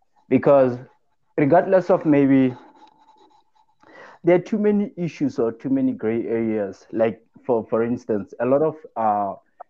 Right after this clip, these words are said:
people who, who go to, uh, <clears throat> uh, private schools, they, they, they, like, uh, have the privilege of, like, being exposed to, like, uh, a good or proper,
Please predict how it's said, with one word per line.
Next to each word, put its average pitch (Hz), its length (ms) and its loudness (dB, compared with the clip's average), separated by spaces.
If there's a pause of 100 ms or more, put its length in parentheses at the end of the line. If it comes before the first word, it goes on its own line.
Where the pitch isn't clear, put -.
(140)
people 127 380 -2
who, 117 360 -2
who 123 200 -4
go 113 220 0
to, 107 460 0
uh, 101 480 0 (1080)
<clears throat> 269 360 0 (640)
uh, 120 180 6
private 120 420 0
schools, 104 420 -4
they, 120 240 2
they, 117 260 0
they, 113 260 0
like, 113 340 -2
uh, 107 260 0
have 117 220 -6
the 110 80 0
privilege 110 640 -4
of, 107 240 -8
like, 101 260 -4 (520)
being 135 280 2
exposed 123 680 -4
to, 117 120 -6
like, 107 320 -4
uh, 98 440 -2 (1500)
a 113 220 2 (100)
good 127 280 0
or 120 180 0
proper, 113 800 -4